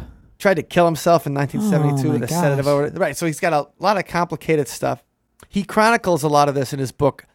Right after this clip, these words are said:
Speaker 1: uh, A Scanner Darkly, which was, they made a movie of it with, uh, Robert, uh, speaking of people that have had problems with drug abuse, Robert Downey Junior was in it.
Speaker 2: Uh-huh.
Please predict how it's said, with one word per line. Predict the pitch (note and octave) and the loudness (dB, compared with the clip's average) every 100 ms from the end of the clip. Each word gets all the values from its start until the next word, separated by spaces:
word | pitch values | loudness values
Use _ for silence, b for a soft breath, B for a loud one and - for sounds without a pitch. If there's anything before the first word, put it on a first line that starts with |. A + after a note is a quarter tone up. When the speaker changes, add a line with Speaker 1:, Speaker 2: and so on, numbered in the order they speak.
| _ | _
Speaker 1:
uh, | - - | -12 -8
A | C3 | -6
Scanner | - F3 F3 C3 | -4 0 2 2
Darkly, | - D3 F3+ - A#2+ C3 _ | 4 6 4 2 -4 -6 _
which | - C#3+ - | -6 -6 -4
was, | C#3 - _ | -6 -6 _
they | C#3+ | -6
made | C#3 C3 | -2 -2
a | |
movie | C3+ D#3+ D#3+ C3+ | 0 2 2 0
of | B2 | -2
it | A#2 - - | -4 -6 -4
with, | B2 - _ - | -6 -6 _ -10
uh, | A#2+ A#2 | -6 -4
Robert, | B2+ C3 - | 0 -2 -2
uh, | - - C3+ | -10 -8 -2
speaking | - D3 C#3+ | 2 2 0
of | C3 | -2
people | C3+ B2 | 0 0
that | B2 | 0
have | G#2+ | 0
had | A2+ - | -2 0
problems | A#2+ A2+ - | 0 0 -6
with | G#2+ | 0
drug | C3+ A#2 | 2 2
abuse, | A2 - | -2 -2
Robert | A#2 - | -2 -2
Downey | A2+ A#2 | -4 -6
Junior | A2+ E3+ D3+ C3+ | -2 -2 0 -4
was | A#2+ | -4
in | B2 | -8
it. | - - | -10 -4
Speaker 2:
Uh-huh. | C3 B2 A#2+ | 2 6 6